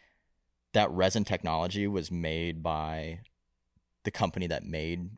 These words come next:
resin golf balls. And so they carried on. They used to make, like, twenty dollar boxes of balls that were, like, this tour prototype golf ball.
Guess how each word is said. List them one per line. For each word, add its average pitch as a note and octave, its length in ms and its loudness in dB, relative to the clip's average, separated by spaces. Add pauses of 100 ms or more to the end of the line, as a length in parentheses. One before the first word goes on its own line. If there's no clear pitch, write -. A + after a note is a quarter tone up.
resin F2 320 0
golf D#2 240 -2
balls. A#2 400 -2 (100)
And G#2 80 2
so F#2+ 200 4
they F#2+ 340 4
carried F#2+ 480 2
on. D2 300 -2
They D2+ 100 -4
used F2+ 220 -2
to C#2 80 -6
make, C#2+ 260 -6
like, - 260 -8 (420)
twenty A2 280 4
dollar F#2+ 280 4
boxes D#2+ 440 -4
of D2+ 100 -8
balls D2 560 -4 (480)
that - 160 2
were, F2 100 0
like, D#2+ 180 -2
this - 180 -2
tour F#2+ 400 0
prototype E2 520 -2
golf C2+ 220 -2
ball. A#2+ 320 -2